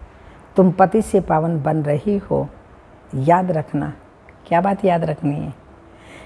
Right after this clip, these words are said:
याद रखना तुम्हारी दुश्मन माया बड़ी दुस्तर है। सिवाय ज्ञान के कोई वाहियात बातें सुनने से बेमुख हो शोक वाटिका में चले जाएंगे।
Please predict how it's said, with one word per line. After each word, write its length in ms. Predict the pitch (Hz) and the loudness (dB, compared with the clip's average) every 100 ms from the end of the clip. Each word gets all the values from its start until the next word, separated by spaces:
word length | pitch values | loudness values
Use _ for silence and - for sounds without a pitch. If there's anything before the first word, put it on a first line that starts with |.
| - | -2
याद 400 | 139 160 208 220 | 4 6 6 4
रखना 380 | 202 180 190 202 | 2 2 0 -4
तुम्हारी 540 | 196 - 170 175 190 | -6 -2 0 0 0
दुश्मन 420 | 175 160 156 - 175 | -2 -2 -4 -4 -2
माया 360 | 160 151 160 | 0 0 -2
बड़ी 240 | 147 151 151 | -2 -4 -4
दुस्तर 500 | 131 143 - 175 160 | -4 -6 -6 -6 -4
है। 320 | - - 147 - - - - - - - - - - | -6 -8 -10 -16 -20 -20 -20 -20 -20 -20 -18 -6 6
सिवाय 380 | 220 226 262 269 | 8 8 6 2
ज्ञान 380 | 190 196 208 | 2 2 0
के 160 | 208 208 | -2 -4
कोई 480 | 202 - 202 214 131 - - - - | -4 -4 -2 0 -4 -12 -20 -20 -2
वाहियात 640 | 139 151 160 151 196 214 | 2 2 2 2 2 0
बातें 320 | 156 156 156 160 | 0 0 0 -4
सुनने 440 | - 147 156 190 | -2 -2 -2 -4
से 240 | 180 135 - - - - - - 113 | -4 -6 -6 -14 -20 -20 -20 -10 -6
बेमुख 760 | 117 185 196 208 240 233 - | 2 6 6 6 2 -2 -4
हो 120 | 175 | -2
शोक 500 | 180 - - 180 185 | -2 -2 0 0 0
वाटिका 400 | 156 143 156 151 | -2 -4 -4 -4
में 120 | 156 160 | -4 -4
चले 300 | - 151 156 | -4 -4 -2
जाएंगे। 520 | 143 151 151 156 | -2 -4 -4 -4